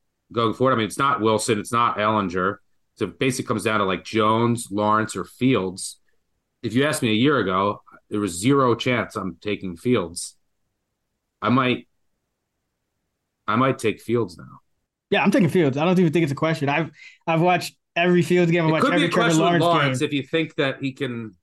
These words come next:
Speaker 1: get to that ceiling. I don't think that any other quarterbacks are even worth mentioning, but, like, it's been, this is year two with Lawrence,
Speaker 2: Yeah.
Speaker 1: and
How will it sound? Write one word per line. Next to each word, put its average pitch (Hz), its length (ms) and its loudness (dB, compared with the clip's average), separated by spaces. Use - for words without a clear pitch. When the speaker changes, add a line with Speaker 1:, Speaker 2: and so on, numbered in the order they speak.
Speaker 1:
get 139 180 -6
to 139 80 -8
that 127 200 -4
ceiling. 135 400 -6
I 127 40 -4
don't 139 200 -6
think 135 200 -6
that 123 160 -4
any 131 160 -4
other 120 160 -2
quarterbacks 131 540 -6
are 110 180 -6
even 104 280 -8
worth 107 260 -6
mentioning, 131 380 -10
but, 127 200 -6
like, 131 180 -8
it's 143 120 -10
been, 180 440 -4
this 143 100 -16
is 131 60 -14
year 160 140 -4
two 170 220 -4
with 175 160 -4
Lawrence, 110 260 2
Speaker 2:
Yeah. 185 100 4
Speaker 1:
and 120 160 0